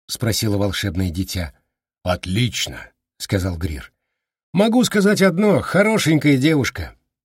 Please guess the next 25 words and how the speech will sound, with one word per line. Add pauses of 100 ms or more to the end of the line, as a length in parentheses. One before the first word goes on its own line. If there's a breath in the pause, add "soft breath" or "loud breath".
(140)
подтвердил
Кэмерон. (400)
«Я
так
рада,
что
ты
вернулась», (680)
сказала
мисс
Хаклайн, (280 soft breath)
вдруг
бросив
завтрак, (280)
бросившись
к
волшебному
дитя (500)
и
снова
забросив
руки
ей
на
плечи.